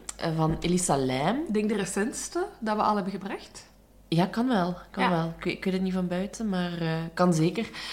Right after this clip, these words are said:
Speaker 1: Ehm, en, ehm,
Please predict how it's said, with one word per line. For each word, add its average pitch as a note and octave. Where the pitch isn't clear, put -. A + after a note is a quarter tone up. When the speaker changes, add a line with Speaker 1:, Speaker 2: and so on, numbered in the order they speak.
Speaker 1:
Ehm, F3+
en, G#3
ehm, F#3+